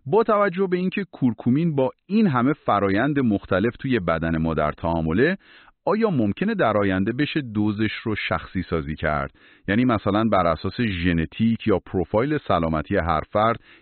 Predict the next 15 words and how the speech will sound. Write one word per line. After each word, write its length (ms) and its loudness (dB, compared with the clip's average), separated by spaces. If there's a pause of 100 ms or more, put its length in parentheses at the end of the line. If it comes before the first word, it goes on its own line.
یه 120 -4
دوز 280 -4
مشخصی 880 0
تعیین 360 0
بشه 300 -2
که 240 -2
هم 340 -2
اثر 320 0
بخشیش 440 -4
بیشتر 340 -2
باشه 380 -2 (320)
و 80 4
هم 220 2
ریسکش 480 -2
کمتر؟ 480 -2